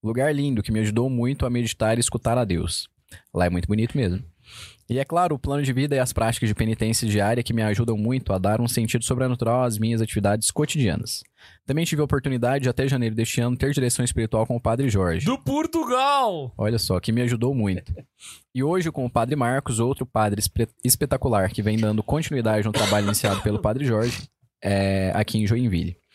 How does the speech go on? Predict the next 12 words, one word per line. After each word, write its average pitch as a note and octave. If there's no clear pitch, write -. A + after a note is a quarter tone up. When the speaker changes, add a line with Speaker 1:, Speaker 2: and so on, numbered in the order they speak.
Speaker 1:
Estou D#3
vivendo D3+
um D#3
processo C#3+
lindo D3+
e -
vocês C#3
têm C#3+
uma C3
grande D3
responsabilidade B2+
nisso. G2+